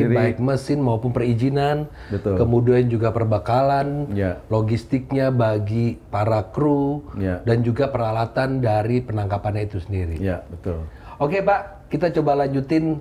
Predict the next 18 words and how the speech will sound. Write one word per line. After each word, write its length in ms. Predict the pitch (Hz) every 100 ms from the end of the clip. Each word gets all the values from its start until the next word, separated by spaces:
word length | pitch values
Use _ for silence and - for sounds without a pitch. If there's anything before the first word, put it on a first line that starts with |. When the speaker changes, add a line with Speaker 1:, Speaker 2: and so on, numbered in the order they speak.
| -
Speaker 2:
nanti 280 | 123 127 139
ke 140 | 131
dalam 240 | 120 120 123
proses 320 | 117 127 120
penangkapannya, 580 | 123 117 113 117 117 120
ya. 120 | 104 -
Speaker 1:
Baik, 200 | 104 98 -
baik. 240 | 85 92 92 - - -
Speaker 2:
Oke, 240 | 151 156
guys, 380 | 165 156 175 - - -
itu 260 | 123 131 147
tadi 320 | 131 127 151
adalah 640 | 139 123 120 123 139 139 - -
beberapa 760 | 104 117 110 117 113 - 127 127
persiapan 800 | 127 117 - 123 117 - 131 147 143 - -
yang 220 | 110 104
harus 240 | 113 120
dilakukan 880 | 117 113 110 107 117 110 120 123 127